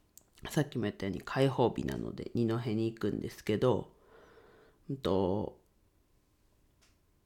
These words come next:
広告を昨日折り込みチラシでやってまして、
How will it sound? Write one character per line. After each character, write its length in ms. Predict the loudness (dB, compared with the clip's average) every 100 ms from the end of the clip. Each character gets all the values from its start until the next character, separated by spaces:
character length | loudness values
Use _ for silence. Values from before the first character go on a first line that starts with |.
| _ _ _ _ _ _ _ _ _ _ -14 4
広 200 | 6 6
告 520 | 4 2 0 0 -2 -12 _ 4
を 300 | 6 6 2 0
昨 140 | 4
日 360 | 4 4 2 -2 -10 _ _ _ _ _ _
折 160 | 4 4
り 60 |
込 100 | 8
み 100 | 6
チ 140 | 6 4
ラ 140 | 2
シ 160 | 0 -4
で 260 | -4 -6 -20 _ _ _ -8
や 100 | -2
っ 20 |
て 160 | 0
ま 160 | 2 -2
し 100 | -2
て、 440 | 4 4 4 -4